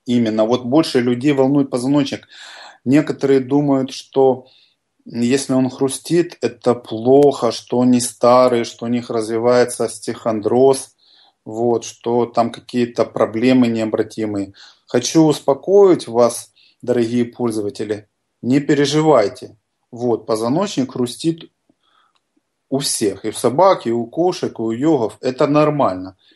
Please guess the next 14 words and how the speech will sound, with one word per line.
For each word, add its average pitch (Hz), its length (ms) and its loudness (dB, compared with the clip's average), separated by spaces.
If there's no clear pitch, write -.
И 110 400 -2
лишь 170 240 0
бы 135 120 0
не 139 180 2
было 120 420 0
боли, 139 640 -2
не 131 140 0
было 123 200 2
каких-то - 840 -4
неприятных 113 800 0
последствий 127 720 -4
и - 140 -16
так 117 280 -4
далее. 95 520 0